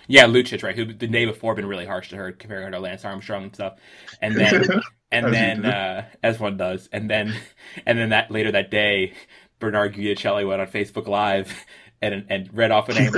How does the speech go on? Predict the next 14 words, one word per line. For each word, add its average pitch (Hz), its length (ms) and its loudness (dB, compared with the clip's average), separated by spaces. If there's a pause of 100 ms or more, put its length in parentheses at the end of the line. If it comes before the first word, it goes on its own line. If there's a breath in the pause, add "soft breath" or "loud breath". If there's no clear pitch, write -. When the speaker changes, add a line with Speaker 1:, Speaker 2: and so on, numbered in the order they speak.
(100)
Speaker 2:
<laughs> 95 140 -6
Speaker 1:
a 120 40 -6
list 127 280 2
of 113 120 -2
fourteen 143 600 0
names, 135 520 2
slowly 131 460 2
and 123 140 -4
sh-, - 100 -16
but 123 140 -6
surely, 113 480 -2 (420 loud breath)
and 120 320 -4
a 117 80 -2
French, 120 380 0